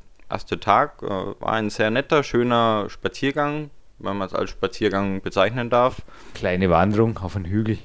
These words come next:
Speaker 2: mit Ausblick.
Speaker 1: Wunderbarer Ausblick, direkt bis zum Bodensee. Und,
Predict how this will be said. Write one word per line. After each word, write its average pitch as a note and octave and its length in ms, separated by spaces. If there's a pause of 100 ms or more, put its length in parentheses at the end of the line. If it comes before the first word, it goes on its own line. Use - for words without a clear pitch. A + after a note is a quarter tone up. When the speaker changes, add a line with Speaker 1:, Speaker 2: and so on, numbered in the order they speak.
Speaker 2:
mit F2+ 320
Ausblick. A2 720
Speaker 1:
Wunderbarer A2 600
Ausblick, A2 640
direkt G2+ 380
bis B2 160
zum G2+ 180
Bodensee. A#2 580 (1080)
Und, G#2 600